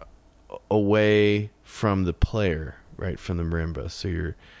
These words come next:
diagonally what, just a little less than a foot diagonally from the corners of the, of the marimba or the vibraphone. And then you point both microphones toward the center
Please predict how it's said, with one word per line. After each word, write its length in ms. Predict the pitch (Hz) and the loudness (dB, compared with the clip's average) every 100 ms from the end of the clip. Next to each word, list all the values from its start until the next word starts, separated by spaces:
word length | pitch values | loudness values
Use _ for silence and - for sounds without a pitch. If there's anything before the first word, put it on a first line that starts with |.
| - - _ | -20 -20 _
diagonally 1040 | - 101 104 104 107 104 98 98 95 92 92 - - - - - - | 0 4 4 2 2 0 0 2 0 0 -4 -10 -20 -20 -20 -20 -8
what, 240 | 90 71 | -4 -4
just 240 | - 98 - | -4 -6 -2
a 40 | |
little 220 | 98 92 90 | 0 0 2
less 320 | 92 90 - | 0 -2 -6
than 120 | 78 | -8
a 60 | 82 | -8
foot 440 | - 85 73 - | -6 -6 -6 -6
diagonally 640 | 98 85 85 85 85 82 82 | -4 -2 -2 -2 -2 -4 -6
from 300 | - 90 80 | -6 -4 -4
the 100 | 80 | -6
corners 600 | - 95 90 87 85 - | -6 -4 -2 -2 -2 -4
of 280 | 80 80 - | -6 -6 -6
the, 320 | 78 82 82 - _ _ - | -4 -4 -8 -14 _ _ -6
of 240 | 87 82 | -6 -4
the 80 | 87 | -4
marimba 360 | 82 85 87 82 | -2 0 0 0
or 160 | 82 | 0
the 100 | 82 | 0
vibraphone. 640 | 82 82 82 82 90 82 82 - - - - - - - | 0 -2 -2 -6 -6 -6 -8 -14 -20 -20 -20 -20 -18 -4
And 180 | 101 104 | 0 4
then 200 | 113 117 | 4 4
you 140 | 113 | 0
point 460 | - - 120 120 - - | -2 -4 -2 -2 -6 0
both 460 | 104 117 117 - | 2 4 0 -8
microphones 840 | 117 110 110 113 104 104 98 101 - | 0 2 2 -2 -2 -2 0 -2 -4
toward 320 | - 107 95 | -2 0 0
the 100 | 90 | -2
center 600 | - 101 95 98 95 92 | -2 -4 -2 0 0 -2